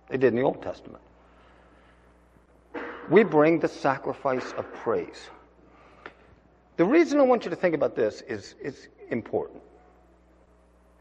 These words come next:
When you come here <clears throat> as a Christian, you come as a believing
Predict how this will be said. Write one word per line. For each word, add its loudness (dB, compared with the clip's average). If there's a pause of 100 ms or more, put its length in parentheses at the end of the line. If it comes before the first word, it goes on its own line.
(300)
When 6
you 2
come 2
here -4 (220)
<clears throat> -12 (1700)
as -16
a -12
Christian, 0 (1900)
you 2
come 2
as 4
a 6
believing 0